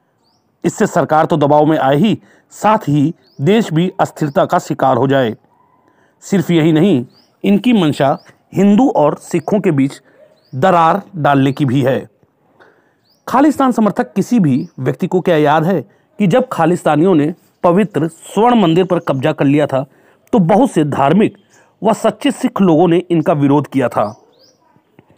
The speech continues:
ऐसे बहुत से सिखों को खालिस्तानियों ने कत्ल कर दिया था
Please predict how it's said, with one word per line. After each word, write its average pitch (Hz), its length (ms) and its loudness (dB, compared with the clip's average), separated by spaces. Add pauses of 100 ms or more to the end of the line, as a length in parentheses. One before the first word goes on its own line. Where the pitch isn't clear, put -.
(580)
ऐसे 202 260 0 (340)
बहुत 226 300 2
से 226 120 -2
सिखों 175 460 -4 (420)
को 185 100 -2
खालिस्तानियों 156 720 -2
ने 156 100 0
कत्ल - 560 -6
कर 131 160 -4
दिया 123 240 -2
था 113 300 -6